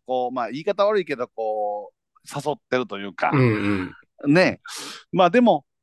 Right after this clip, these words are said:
Speaker 1: それにしたって、やっぱり見てたら泣いてまうんですよ。
Speaker 2: <laughs>
Speaker 1: ええ。
Speaker 2: 分かってても。
Speaker 1: ええ、分かってても泣いてまうと。ほんで、
Speaker 2: <laughs>
Speaker 1: まあ、やっぱり、その、この八月の終わり頃になってきたら、子供の時やったらもう学校行かないかんと。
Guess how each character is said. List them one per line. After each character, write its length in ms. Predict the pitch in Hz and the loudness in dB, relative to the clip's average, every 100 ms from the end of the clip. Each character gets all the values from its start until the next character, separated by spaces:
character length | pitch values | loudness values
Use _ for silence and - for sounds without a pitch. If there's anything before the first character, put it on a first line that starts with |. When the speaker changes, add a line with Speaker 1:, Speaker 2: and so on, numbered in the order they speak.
| - | -4
Speaker 1:
そ 160 | 359 | 2
れ 100 | 403 | 2
に 180 | 415 359 | 2 -2
し 40 | 285 | 2
た 140 | 339 | 2
っ 80 | 254 _ | 2 _
て、 140 | 359 | 2
や 120 | 294 185 | 4 2
っ 80 | - | 0
ぱ 80 | 180 | -6
り 60 | |
見 100 | 180 | -6
て 80 | 175 | -4
た 140 | 160 | 0
ら 80 | 131 | 0
泣 160 | 139 147 | 0 -2
い 20 | |
て 120 | 131 | -2
ま 120 | 127 | -4
う 100 | 120 | -4
ん 80 | 107 | -8
で 80 | 92 | -16
す 140 | - | -20
よ。 80 | - - _ _ | -20 -20 _ _
Speaker 2:
<laughs> 1120 | 127 - 208 - 151 - - - _ - _ | -2 4 4 6 2 0 -6 -8 _ -20 _
Speaker 1:
え 440 | 139 139 117 95 87 - - | 2 4 4 2 -4 -8 -8
え。 60 | 208 | -2
Speaker 2:
分 120 | 135 | 2
か 80 | 139 | 2
っ 40 | |
て 120 | 139 131 | 2 4
て 120 | 131 | 6
も。 280 | 160 170 - _ - - - - 220 | 6 6 2 _ -20 -20 -18 -4 0
Speaker 1:
え 220 | 196 147 123 | 2 4 6
え、 40 | |
分 100 | 135 | 4
か 120 | 139 | 4
っ 40 | 135 | 0
て 140 | 135 | -2
て 100 | 123 | -2
も 120 | 131 165 | 0 2
泣 220 | 139 120 | 2 0
い 20 | |
て 100 | 120 | -4
ま 180 | 117 104 | -4 -4
う 80 | 101 | -6
と。 60 | - - | -10 -6
ほ 80 | 151 | 2
ん 60 | |
で、 160 | 208 285 | 6 6
Speaker 2:
<laughs> 400 | 277 269 226 - | 4 -4 -8 0
Speaker 1:
ま 100 | 185 | 4
あ、 140 | 170 - _ | 4 2 _
や 140 | 180 196 | 2 4
っ 80 | |
ぱ 100 | 214 | 4
り、 280 | 220 208 202 196 190 190 170 - - - _ | 0 -2 -6 -10 -12 -14 -14 -14 -18 -20 _
そ 180 | 185 190 | -4 0
の、 100 | 185 | 0
こ 120 | - | 2
の 80 | 202 | 4
八 260 | 185 226 220 | 4 2 2
月 240 | 226 - | 0 4
の 120 | 175 | 6
終 20 | |
わ 80 | 185 | 6
り 100 | 185 | 6
頃 140 | 196 185 | 2 2
に 20 | |
な 80 | 165 | 2
っ 40 | |
て 60 | 170 | 0
き 60 | |
た 80 | 170 | 2
ら、 80 | 160 | 0
子 100 | 175 | 0
供 220 | 196 190 | -2 -2
の 60 | 180 | -2
時 140 | 180 | -2
や 60 | 151 | 0
っ 40 | |
た 100 | 156 | 0
ら 80 | 151 | -2
も 200 | 151 147 | -2 -2
う 20 | |
学 200 | 139 135 | -4 -4
校 220 | - 151 | -4 -4
行 80 | 160 | -4
か 100 | 160 | -4
な 140 | 147 135 | -4 -4
い 80 | |
か 140 | 127 127 | -2 -2
ん 120 | 127 | 0
と。 280 | 117 90 | 0 -2